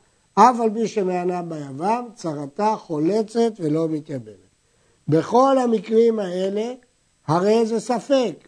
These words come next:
ואם זה ספק, אין כוח לערווה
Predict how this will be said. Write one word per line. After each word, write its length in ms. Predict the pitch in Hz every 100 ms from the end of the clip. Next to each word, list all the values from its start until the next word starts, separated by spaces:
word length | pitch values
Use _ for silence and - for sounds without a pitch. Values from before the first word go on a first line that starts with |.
| -
ואם 220 | 165 220
זה 140 | 226 196
ספק, 580 | 214 175 - 139 170 -
אין 160 | 208 226 180
כוח 540 | 247 294 262 196 -
לערווה 760 | 165 180 185 175 202 294 269